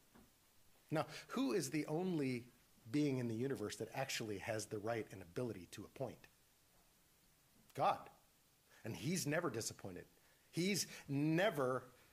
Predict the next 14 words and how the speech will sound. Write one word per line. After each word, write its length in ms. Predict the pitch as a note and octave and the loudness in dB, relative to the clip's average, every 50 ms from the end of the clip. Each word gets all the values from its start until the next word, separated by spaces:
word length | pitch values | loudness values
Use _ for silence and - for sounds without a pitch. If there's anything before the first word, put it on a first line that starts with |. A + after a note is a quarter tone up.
| - - - - | -20 -12 -6 0
ever, 500 | D#3+ F#3 G#3+ F3 E3 C#3+ C3 A2+ G2 F#2 - - - - - - - - _ _ _ _ _ _ _ _ _ _ _ _ - - - | 2 2 2 2 2 2 2 2 0 -4 -8 -16 -20 -20 -20 -20 -20 -20 _ _ _ _ _ _ _ _ _ _ _ _ -16 -6 -4
um, 420 | C3 A#2+ A#2 A2+ A2 G#2+ G2 F2 E2 - - - - _ _ _ - - - _ _ _ _ _ _ _ - - _ _ _ _ - - | -2 0 0 0 -2 -4 -6 -8 -12 -18 -20 -20 -20 _ _ _ -20 -20 -20 _ _ _ _ _ _ _ -20 -20 _ _ _ _ -4 0
taken, 420 | - E3 F#3+ F#3+ - F3 D3+ C#3+ - - - - - - - - | 2 2 2 2 2 2 2 0 -2 -6 -14 -16 -18 -16 -10 -8
uh, 100 | - D3 D3 C#3 C3 A#2 | -8 -8 -8 -8 -6 0
this 200 | B2 D#3+ - - | 2 2 4 2
kind 360 | - - - F3 F3 E3+ E3+ D3+ | 2 2 2 2 2 2 2 2
of 100 | A#2 A#2 | 2 2
risk 400 | A#2+ D#3+ A#3+ - - - - - - - - - | 4 6 6 6 4 2 -2 -6 -10 -8 -4 -2
because 360 | F#3 - - G3 F#3+ F#3+ - - - - | -2 2 4 4 2 2 0 -6 -10 -6
he 280 | - - A3 B3 C4 B3+ | -2 0 4 4 6 6
knows 360 | G#3+ G#3 G#3+ B3+ B3 G#3 D#3 | 6 6 6 4 4 2 2
the 160 | G3 G#3 G3+ | 0 2 4
outcome 540 | F#3+ G3+ B3 A#3+ - - - F3+ F3 E3 D3+ | 4 4 4 4 2 0 2 2 4 4 2
of 160 | C#3 C#3 - | 2 0 -2